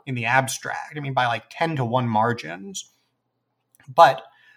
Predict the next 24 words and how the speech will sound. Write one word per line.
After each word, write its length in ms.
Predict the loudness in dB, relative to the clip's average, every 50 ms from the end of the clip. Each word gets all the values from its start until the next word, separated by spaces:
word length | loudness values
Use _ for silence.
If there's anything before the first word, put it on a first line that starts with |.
| _ _
when 160 | -4 -2 -2
you 120 | -2 -2 -2
then 200 | -2 -2 -2 -2
ask 480 | -2 0 0 0 0 -2 -6 -10 -18 _ _ _ _
people 240 | -16 -12 -4 -2 0
in 60 | 2
much 200 | 2 0 -2 -2
more 120 | -2 -4 -4
personal 480 | -4 -6 -6 -4 -4 -4 -4 -4 -6
terms, 840 | -6 -6 -6 -4 -4 -4 -4 -6 -6 -8 -10 -10 -10 -10 -10 -12 _ _ _ _ _ _ _ _
thinking 320 | -8 -6 -4 -4 -2 2
about 180 | 4 4 4 4
your, 280 | 0 -2 -2 -4 -8 -12
yourself 640 | -6 -6 -4 -4 -2 2 4 4 6 6 4 0 -4
for 280 | -16 -18 -10 -6 -2 -2
a 60 | 0
young 200 | 0 0 0 -2
adult 440 | -2 -2 -2 -4 -4 -4 -6 -6 -6
or 160 | -6 -4 -4
thinking 320 | -4 -4 -6 -4 -4 -4 -2
about 220 | 2 2 2 2
your 180 | 2 -2 0 0
own 140 | 0 0 -2
child 680 | 0 0 2 2 2 2 0 -2 -4 -6 -8 -12 -16